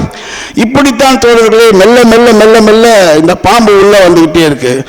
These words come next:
முற்றிலுமாக இதை ஒழிக்காவிட்டால் நீங்கள் செய்ய வேண்டியது ஒன்றே ஒன்றுதான். இந்த இடத்திலே உங்களுக்கு நான் தாழ்மையுடன் கேட்டுக்கொள்கிறேன், சனாதன எதிர்ப்பை உங்கள் பிள்ளைகளுக்கு சொல்லிக் கொடுங்கள்.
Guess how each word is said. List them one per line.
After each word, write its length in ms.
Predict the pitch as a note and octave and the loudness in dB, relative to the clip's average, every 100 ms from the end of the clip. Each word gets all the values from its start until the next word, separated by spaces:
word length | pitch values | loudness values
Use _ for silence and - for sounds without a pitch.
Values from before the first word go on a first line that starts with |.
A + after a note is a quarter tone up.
| - - - | -14 -18 -6
முற்றிலுமாக 920 | G3 A3+ - E4+ F4 E4 D#4 D4+ D4+ | -4 -4 -6 -4 -2 0 0 0 0
இதை 240 | D4 C4+ A#3 | 0 2 2
ஒழிக்காவிட்டால் 1040 | A3 B3 B3+ A#3+ A3 G3+ - G3 D#3+ A#2+ - - - | 2 0 0 0 0 0 -2 -2 -2 -4 -12 -18 -6
நீங்கள் 300 | G3 G3+ F#3+ | -2 0 0
செய்ய 320 | - G#3 C#4 | -2 0 2
வேண்டியது 500 | C#4 C4 B3 A3+ G#3 | 2 2 2 2 2
ஒன்றே 300 | A3+ A3 B3+ | 2 2 2
ஒன்றுதான். 480 | A#3 A3 G#3 A3 G#3+ | 2 2 2 2 2
இந்த 180 | F#3+ F#3 | 0 0
இடத்திலே 420 | G3+ A3 A3+ A3+ | 0 0 0 0
உங்களுக்கு 440 | G3 G3 F#3 F3+ | 2 2 0 0
நான் 200 | F#3 E3+ | -2 -2
தாழ்மையுடன் 580 | D#3 F3+ A3+ A3 A3 G3+ | -2 -2 0 0 0 -2
கேட்டுக்கொள்கிறேன், 840 | F#3+ F3+ D#3 F3 E3 D#3 C#3 - - - - | -4 -6 -4 -4 -4 -4 -4 -8 -14 -20 -14
சனாதன 720 | - D#3+ F#3+ A3+ A#3 A3 G#3+ | -6 -4 0 0 0 0 0
எதிர்ப்பை 680 | G3 G3 G#3+ - G3+ F3+ E3 A2+ - | 0 0 0 0 -2 -2 -4 -8 -4
உங்கள் 340 | E4 B3+ F3 | 0 0 0
பிள்ளைகளுக்கு 640 | - A3 C4 A#3+ A3 F3+ - | 0 0 0 2 0 0 -2
சொல்லிக் 320 | F#3 F#3 D3+ | 0 0 -2
கொடுங்கள். 400 | D3 C#3 A#2 | -4 -4 -6